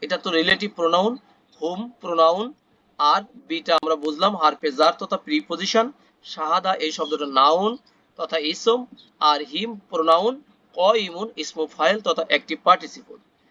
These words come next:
তাহলে কফ ও মিম, কমা ইয়াকুমু সেখান থেকে এসেছে। এটা হলো দাঁড়ানো, to stand। আর ক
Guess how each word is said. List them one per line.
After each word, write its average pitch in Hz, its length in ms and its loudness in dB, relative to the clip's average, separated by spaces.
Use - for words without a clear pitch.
তাহলে 165 180 -10
কফ 180 240 4
ও 165 100 2
মিম, 170 180 -4
কমা 190 360 2
ইয়াকুমু 156 560 -4
সেখান 160 320 0
থেকে 147 160 -4
এসেছে। 139 300 -8
এটা 175 160 -8
হলো 226 120 -4
দাঁড়ানো, 185 320 2
to 190 80 -10
stand। 156 340 2
আর 156 80 -2
ক - 20 -2